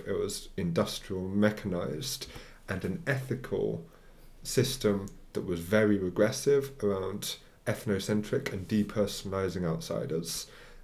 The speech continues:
And if you combine those two, then you have genocide. So, uh, so getting this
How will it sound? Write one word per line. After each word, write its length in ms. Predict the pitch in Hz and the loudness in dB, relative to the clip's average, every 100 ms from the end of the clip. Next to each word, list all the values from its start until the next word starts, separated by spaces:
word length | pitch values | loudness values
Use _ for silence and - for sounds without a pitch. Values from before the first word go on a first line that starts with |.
| - | -6
And 100 | 110 | 0
if 160 | 110 - | 0 0
you 60 | |
combine 460 | 104 110 104 127 110 | -2 2 6 8 10
those 260 | 110 104 - | 8 6 2
two, 240 | - 90 | 0 0
then 160 | 90 98 | 0 0
you 100 | 98 | -2
have 240 | 101 92 | -4 -2
genocide. 680 | - 160 117 - - - 117 - - - - | 2 4 4 0 -6 -6 -6 -8 -12 -20 -14
So, 600 | - 110 101 98 101 - - - - - - | -4 0 2 2 0 -2 -16 -20 -20 -20 -10
uh, 380 | 92 104 - - - - | -8 -6 -8 -12 -16 -14
so 340 | - - 107 - - - | -6 2 2 0 -10 0
getting 400 | - 127 127 117 | 6 6 6 4
this 240 | 104 104 | 6 4